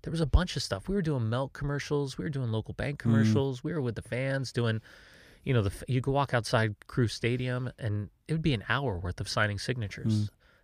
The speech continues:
Speaker 2: Mm.
Speaker 1: um, which I s-, still think to this day is one of the worst decisions that M L S teams can make, is not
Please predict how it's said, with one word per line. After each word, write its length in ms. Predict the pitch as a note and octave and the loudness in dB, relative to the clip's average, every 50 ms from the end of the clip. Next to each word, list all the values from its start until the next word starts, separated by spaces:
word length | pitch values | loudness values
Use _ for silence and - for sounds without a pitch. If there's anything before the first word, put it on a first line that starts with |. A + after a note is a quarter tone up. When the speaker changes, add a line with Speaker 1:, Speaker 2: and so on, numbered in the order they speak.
| _ - - | _ -4 0
Speaker 2:
Mm. 40 | |
Speaker 1:
um, 340 | G2+ G#2 G#2+ G2+ G2 G2 - - | 2 4 4 4 2 0 -2 -2
which 220 | C3+ A#2+ - - | 0 0 2 2
I 40 | A2 | 0
s-, 140 | - - - | -2 -2 -8
still 360 | - - - - - D#3+ D3 C#3+ | -10 -10 -8 -2 2 2 2 4
think 220 | - C#3+ A#2+ - | 2 0 -2 -2
to 80 | - G#2+ | -2 0
this 240 | G#2+ A2 G#2+ - - | 2 2 2 0 0
day 260 | - G#2+ G#2 G2 F#2+ | 0 0 0 0 0
is 160 | F#2 F#2+ G#2 | -2 -4 -4
one 160 | G#2 G2+ G2+ | -4 -2 -2
of 240 | G#2 G2 F#2+ F#2+ - - _ _ _ _ _ _ _ _ _ _ _ _ _ _ _ _ _ _ _ - G3 A2 - - - - | -2 -2 -2 -4 -8 -14 _ _ _ _ _ _ _ _ _ _ _ _ _ _ _ _ _ _ _ -12 -12 -12 -12 -12 -8 -4
the 480 | A#2+ A2 G#2+ G#2+ G2+ G2+ G#2 G2 G2 G2 | -2 0 2 2 2 0 0 -2 -4 -6
worst 640 | A#2 A#2 G#2 G2+ G2+ G#2 A2+ A#2 A#2+ - - - | -8 -8 -8 -4 0 2 2 4 2 2 -2 -4
decisions 720 | - G#2+ - - - G#2+ F#2 F2 - G2 F2+ F2+ F#2 - - - | -4 -4 -4 -2 0 2 2 2 0 -4 -6 -6 -8 -8 -2 0
that 200 | G2+ F#2+ F#2+ - _ - | 0 0 0 -2 _ -6
M 160 | - G#2 G#2+ G#2+ | -4 -2 -2 0
L 100 | G2+ G2 | -2 -2
S 140 | F#2 - | -4 -6
teams 300 | - - G2+ F#2 F2 - | -6 -4 -4 -4 -2 -4
can 180 | - - G2 F#2 | -6 -6 -4 -2
make, 280 | F#2 F#2+ F#2 F2+ - - | -2 -2 -2 -4 -4 -6
is 180 | A#2+ G2 - | -8 -6 -4
not 280 | G2+ G2 G2 G#2 G2+ | -2 -2 -2 -2 -2